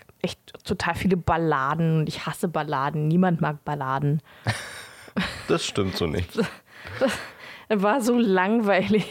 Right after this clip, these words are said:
Speaker 1: ich bin fast eingepinnt. Äh,
Speaker 2: Ist das
Speaker 1: aber
Speaker 2: nicht,
Speaker 1: wir hatten,
Speaker 2: äh, Standardprogramm
Speaker 1: wir hatten
Speaker 2: beim E S C?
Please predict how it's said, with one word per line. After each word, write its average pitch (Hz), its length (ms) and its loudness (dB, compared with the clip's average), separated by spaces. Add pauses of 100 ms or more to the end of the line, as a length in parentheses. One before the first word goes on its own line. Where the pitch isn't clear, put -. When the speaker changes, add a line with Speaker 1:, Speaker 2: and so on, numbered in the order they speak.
Speaker 1:
ich 226 200 4
bin 240 80 2
fast - 380 -4
eingepinnt. 170 640 0 (640)
Äh, 185 400 4
Speaker 2:
Ist 180 60 -4 (440)
das - 40 -2
Speaker 1:
aber 208 160 2
Speaker 2:
nicht, 202 80 2
Speaker 1:
wir 202 80 4
hatten, 214 180 2
Speaker 2:
äh, - 80 0
Standardprogramm 101 800 2
Speaker 1:
wir 104 80 2
hatten 98 120 0
Speaker 2:
beim - 20 0
E 95 100 0
S 98 160 -4
C? 98 240 -4